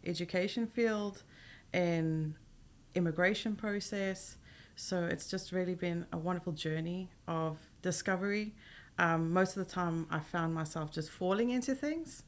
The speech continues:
and then finding my voice within it. So education was not on the,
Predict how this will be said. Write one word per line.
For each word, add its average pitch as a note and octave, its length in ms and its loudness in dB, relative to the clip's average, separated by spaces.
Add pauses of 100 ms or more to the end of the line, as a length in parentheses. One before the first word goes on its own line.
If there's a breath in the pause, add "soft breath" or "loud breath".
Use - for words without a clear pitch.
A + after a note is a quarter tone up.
(440 soft breath)
and F3 220 4
then E3+ 180 2
finding E3 540 0
my D#3 140 0
voice D#3 560 -2 (240)
within E3 320 2
it. - 240 -10 (380 soft breath)
So E3 380 0
education F3+ 800 0
was E3 200 2
not E3+ 400 4
on E3 300 0 (680)
the, E3 320 6